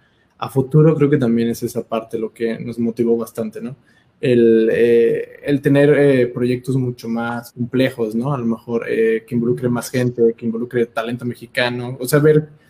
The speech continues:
si estamos viendo ya muchas cosas del extranjero en nuestra televisión, estaría más padre también ver cosas nuestras, ¿no? Hechas por gente aquí. Entonces, creo que también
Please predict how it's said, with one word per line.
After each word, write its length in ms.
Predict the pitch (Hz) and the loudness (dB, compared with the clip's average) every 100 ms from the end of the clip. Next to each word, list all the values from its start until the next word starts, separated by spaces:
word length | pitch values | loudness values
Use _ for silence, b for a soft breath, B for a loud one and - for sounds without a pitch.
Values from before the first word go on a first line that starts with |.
| b b b _ | b b b _
si 120 | - 147 | -6 0
estamos 260 | 175 175 | 4 6
viendo 200 | 170 165 | 6 6
ya 140 | 156 156 | 4 4
muchas 300 | 160 160 - | 2 0 0
cosas 300 | 131 143 127 | 0 0 -2
del 120 | 123 | -2
extranjero 520 | 123 131 123 127 127 | -4 -8 -4 -2 -2
en 60 | 123 | -4
nuestra 300 | 117 123 117 | -6 -8 -6
televisión, 480 | 113 113 - 139 | -6 -6 -4 -4
estaría 260 | 147 - 120 | -4 -4 -4
más 200 | 120 117 | -4 -6
padre 320 | - 117 117 | -6 -4 -4
también 300 | 113 113 117 | -6 -6 -4
ver 120 | 117 120 | -6 -8
cosas 300 | 110 107 120 | -12 -8 -4
nuestras, 460 | 123 - 120 107 | -4 -6 -8 -8
¿no? 100 | 123 | -8
Hechas 260 | 127 - 113 | -10 -8 -10
por 220 | - 113 | -10 -10
gente 220 | 123 117 | -10 -8
aquí. 300 | - 120 - | -8 -8 -10
Entonces, 260 | - - - | -14 -12 -4
creo 140 | 135 | 0
que 80 | 139 | 2
también 420 | 123 120 120 120 | 2 0 0 -4